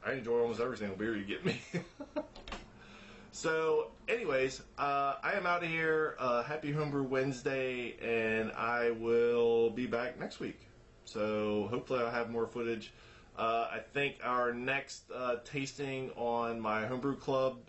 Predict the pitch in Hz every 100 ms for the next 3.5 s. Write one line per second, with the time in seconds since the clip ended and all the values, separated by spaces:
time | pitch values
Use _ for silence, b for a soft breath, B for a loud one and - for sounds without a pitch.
0 | - 110 113 113 107 113 107 104 95 107
1 | 117 127 131 - - - 104 98 - 104
2 | 101 101 95 107 110 120 104 117 123 131
3 | 127 - 117 113 113